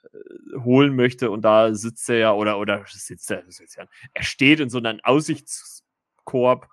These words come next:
und, ähm, aber ich glaub, das erste Mal richtig, also da, man sieht ihn ja immer nur so, so, also man hat ihn ja nur ganz kurz gesehen, also so richtig hat man ihn dann halt erst in, äh, im ersten Avengers dann gesehen, ne?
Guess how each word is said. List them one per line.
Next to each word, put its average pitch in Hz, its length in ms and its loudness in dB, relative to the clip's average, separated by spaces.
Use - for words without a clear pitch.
und, 113 480 -6
ähm, 110 300 -6
aber 117 160 -2
ich 120 100 -8
glaub, 139 200 -2
das 123 140 -8
erste 135 300 -4
Mal 117 200 -2
richtig, - 680 -12
also 117 140 -8
da, 113 80 -2
man 113 160 -4
sieht 151 200 -4
ihn 147 100 -2
ja 135 160 2
immer 135 160 -4
nur 131 140 0
so, 120 260 0
so, 110 340 -6
also 104 160 -10
man 107 180 -8
hat 113 200 -6
ihn 120 120 -6
ja 117 120 0
nur 113 100 -6
ganz 107 220 -2
kurz - 240 -6
gesehen, 127 440 -4
also 107 180 -8
so 104 140 -8
richtig 156 320 -4
hat 147 160 0
man 160 80 -6
ihn 143 160 -10
dann 147 120 -4
halt 143 180 -4
erst 139 280 -6
in, 143 300 -10
äh, 139 400 -2
im 120 380 -12
ersten 135 260 -6
Avengers 123 520 0
dann 104 400 -10
gesehen, 95 460 -12
ne? 117 240 -14